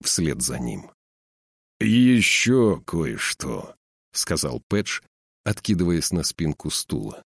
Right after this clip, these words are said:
Он расслабил ремень на брюках, вытащил своё зеркальце и улыбнулся в него. Натан, я просто хочу, чтобы ты знал, что тебе,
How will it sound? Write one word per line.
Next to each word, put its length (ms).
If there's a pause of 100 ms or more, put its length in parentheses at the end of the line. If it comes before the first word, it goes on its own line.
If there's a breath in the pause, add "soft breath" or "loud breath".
(420)
Он 180
расслабил 560
ремень 340
на 160
брюках, 540 (260)
вытащил 600
своё 380
зеркальце 640 (260)
и 100
улыбнулся 640
в 100
него. 340 (800)
Натан, 560
я 220
просто 340
хочу, 320
чтобы 340
ты 160
знал, 720
что 300
тебе, 600